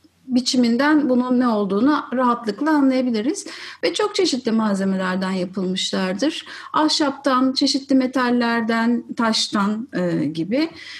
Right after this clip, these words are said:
E, ve tabii tekrar ifade etmek gerekirse pişmiş topraktan, yani kilden yapılmış, e, çok sayıda da örneği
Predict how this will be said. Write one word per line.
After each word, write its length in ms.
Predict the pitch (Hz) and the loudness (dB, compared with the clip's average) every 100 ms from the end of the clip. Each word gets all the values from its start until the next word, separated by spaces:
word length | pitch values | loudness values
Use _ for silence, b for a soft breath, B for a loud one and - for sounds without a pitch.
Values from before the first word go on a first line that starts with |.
| B - | B -4
E, 260 | 254 247 | 0 2
ve 140 | 254 262 | 2 2
tabii 600 | 233 233 269 262 220 - | 0 2 2 2 -2 -2
tekrar 500 | 226 214 202 196 - | -2 0 0 -2 -4
ifade 440 | 196 208 196 190 | -2 0 0 0
etmek 340 | 190 185 180 185 | 0 -2 -4 -2
gerekirse 540 | 185 185 240 - 339 | -2 -2 -4 -2 2
pişmiş 360 | 320 - 311 - | 2 2 0 2
topraktan, 600 | 233 196 185 170 175 180 | -2 0 -4 -4 -4 0
yani 340 | 202 185 190 | 0 0 -2
kilden 580 | 190 247 226 247 247 214 | 0 2 2 2 2 0
yapılmış, 720 | 202 202 185 160 180 - - | -2 -2 -2 0 -2 -4 -4
e, 240 | 196 196 | -4 -2
çok 240 | 196 269 - | 0 0 0
sayıda 380 | 208 185 180 | -2 0 0
da 240 | 311 294 247 | 0 2 2
örneği 360 | 226 214 311 | 2 2 0